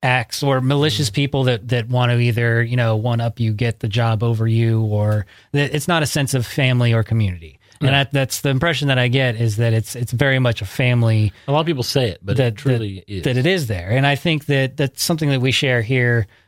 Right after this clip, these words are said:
Speaker 1: um, with the Rad Show, is that this is almost like a mob family. Like, y-, you know, if you're in the circle, you're in the circle.
Speaker 2: <laughs> Uh,
Speaker 1: and if you're not, then,
Speaker 2: I don't think
Speaker 1: you
Speaker 2: I'm
Speaker 1: know.
Speaker 2: in the circle of trust yet. I'm even coming here today. I don't think I'm in the circle
Speaker 1: I,
Speaker 2: of
Speaker 1: I
Speaker 2: trust.
Speaker 1: think you are.
Speaker 2: Uh, well, if so, I don't know. But it, in, in our industry, it's really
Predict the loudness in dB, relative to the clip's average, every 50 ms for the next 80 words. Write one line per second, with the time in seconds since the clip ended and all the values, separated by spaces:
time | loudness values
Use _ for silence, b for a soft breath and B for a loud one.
0 | b b -2 0 2 2 2 0 0 0 2 2 2 0 -2 -4 -4 -4 -4 -2
1 | -2 -2 -2 -2 -2 -2 -4 -4 -4 -4 -2 -2 0 0 -2 -2 0 0 0 2
2 | 2 2 2 2 0 0 0 0 0 2 2 2 0 0 -2 -4 -4 -4 -6 -8
3 | -10 -16 -8 -4 -2 -2 0 0 -2 -2 0 0 0 0 2 2 2 2 0 0
4 | 0 0 0 0 0 0 0 0 2 0 0 0 0 0 0 0 0 0 0 2
5 | 2 2 2 2 0 0 0 0 0 0 -2 -2 0 0 0 0 -2 -2 -4 -4
6 | -2 -2 0 0 2 2 2 2 2 2 2 2 2 2 2 2 2 0 -2 -2
7 | -2 0 0 0 2 2 2 2 2 0 0 0 0 2 2 2 2 2 0 0
8 | -2 -2 -2 -2 0 0 0 -2 -2 -2 -2 -2 -2 -2 -2 -4 -4 -2 -2 -2
9 | -2 -4 -4 -4 -2 0 0 0 0 0 -2 -2 -4 -2 -2 0 0 0 0 -2
10 | -2 -4 -6 -4 -2 0 0 2 0 0 -2 -4 -6 -6 -6 -4 -6 -6 -8 -10
11 | -12 -10 -10 -6 -4 -2 -2 -2 -2 -2 -2 -2 0 0 -2 -2 0 0 0 0
12 | 0 -2 -4 -8 -14 -14 -4 0 0 2 2 2 2 2 2 2 0 -2 -4 -4
13 | -4 -4 -2 -2 -4 -4 -6 -8 B B -4 -2 0 0 0 0 -2 -2 -2 -2
14 | 0 0 0 0 0 0 -2 -2 -4 -4 -4 -4 -2 -2 -2 -4 -6 -4 -2 0
15 | 0 -2 -2 -6 -10